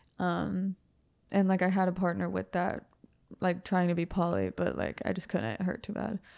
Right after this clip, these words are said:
Um, and, you know, I went, I started going to Play. Um, it's a gay bar in Nashville. And, um, it's, like, a club. And, like, I was just vibing, you know, like,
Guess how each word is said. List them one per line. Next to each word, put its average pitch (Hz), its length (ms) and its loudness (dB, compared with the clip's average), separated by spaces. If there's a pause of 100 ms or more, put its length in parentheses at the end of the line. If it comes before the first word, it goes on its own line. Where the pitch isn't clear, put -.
(460)
Um, 180 500 0 (580)
and, 196 480 4 (840)
you 202 180 8
know, 185 260 6
I 196 140 6
went, 190 540 2 (400)
I 202 80 0
started 202 240 2
going 196 180 4
to 190 60 2
Play. 190 680 0 (640)
Um, 180 320 4
it's 180 120 0
a 185 40 2
gay 185 200 2
bar 185 240 2
in 180 60 0
Nashville. 190 600 0 (640)
And, 185 460 6
um, 185 440 2 (100)
it's, - 140 -12
like, 202 120 -2
a 208 60 -2
club. 202 600 4
And, 190 140 4
like, 202 140 2
I 208 80 2
was 226 140 2
just 240 180 0
vibing, 202 600 2 (200)
you 208 240 2
know, 202 300 4
like, 190 260 2